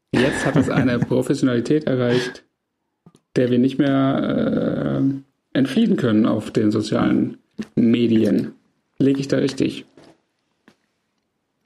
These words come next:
Speaker 2: Kommt, kommt das so an, ja? Also kommt das so rüber? Das freut mich natürlich.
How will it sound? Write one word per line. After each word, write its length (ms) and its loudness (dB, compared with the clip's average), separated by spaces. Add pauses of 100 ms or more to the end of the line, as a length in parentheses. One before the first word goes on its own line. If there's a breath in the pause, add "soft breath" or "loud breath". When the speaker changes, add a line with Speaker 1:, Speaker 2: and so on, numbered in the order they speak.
(280)
Speaker 2:
Kommt, 260 0
kommt 200 0
das 120 2
so 60 -2
an, 160 2
ja? 140 2
Also 160 -2
kommt 160 -2
das 100 0
so 120 2
rüber? 360 2
Das 160 -2
freut 300 -4
mich 120 -6
natürlich. 440 -8